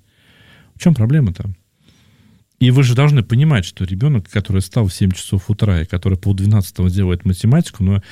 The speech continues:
у-, у-, <laughs> вы себя-то поставьте на его место хоть немножечко. Ну, представьте, что вы работаете с семи до двенадцати, и от вас требуют вообще чё-то, чё-то ещё.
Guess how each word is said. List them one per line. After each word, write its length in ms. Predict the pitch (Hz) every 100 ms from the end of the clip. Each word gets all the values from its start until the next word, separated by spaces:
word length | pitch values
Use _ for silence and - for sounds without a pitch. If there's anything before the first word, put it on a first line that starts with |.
| - - -
у-, 380 | 101 101 98 107
у-, 40 | - 135 -
<laughs> 260 | - -
вы 80 | 113
себя-то 360 | - 160 131 -
поставьте 480 | 98 - 170 -
на 100 | 147
его 160 | 123 104
место 280 | 98 87 -
хоть 200 | 92 -
немножечко. 500 | 98 90 82 - -
Ну, 100 | 87
представьте, 400 | 101 - 113 -
что 200 | - 98
вы 60 | 98
работаете 440 | 107 104 92 -
с 40 |
семи 260 | - 113 110
до 100 | 92
двенадцати, 600 | 92 110 160 180 - 90
и 40 |
от 140 | 85 123
вас 140 | 135
требуют 440 | - 117 110 101 92
вообще 220 | 92 120
чё-то, 260 | 117 104
чё-то 300 | 98 104 -
ещё. 340 | 107 113 -